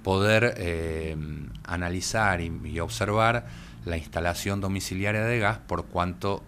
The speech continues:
eh, existe la presunción de que esta fa-, esta, estas dos personas hayan fallecido por in-,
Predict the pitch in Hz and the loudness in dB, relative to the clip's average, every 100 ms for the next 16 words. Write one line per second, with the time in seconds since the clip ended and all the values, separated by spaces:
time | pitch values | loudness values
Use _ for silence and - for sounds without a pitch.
0 | 80 82 76 76 73 71 50 78 - 78 | -10 -6 -6 -6 -6 -8 -10 -10 -8 -8
1 | - 82 - 85 82 95 92 - 98 95 | -4 -6 -4 -4 -4 -4 -4 0 2 2
2 | 104 - - - - - 80 76 - 76 | 2 -2 -12 -16 -18 -8 -6 -6 -6 -4
3 | 76 71 71 69 60 - - - - - | -2 -2 -4 -6 -10 -12 -10 -6 -6 -4
4 | 85 85 78 - 80 76 73 62 64 - | -4 -4 -8 -6 -4 -2 -4 -6 -8 -8
5 | - - 78 87 - 92 - 101 101 - | -10 -8 -6 -4 0 0 2 0 0 -2
6 | 82 90 85 - 90 - 101 - 101 113 | -4 -4 -6 -4 -6 -4 -4 0 2 2
7 | - 92 92 87 | 2 2 2 0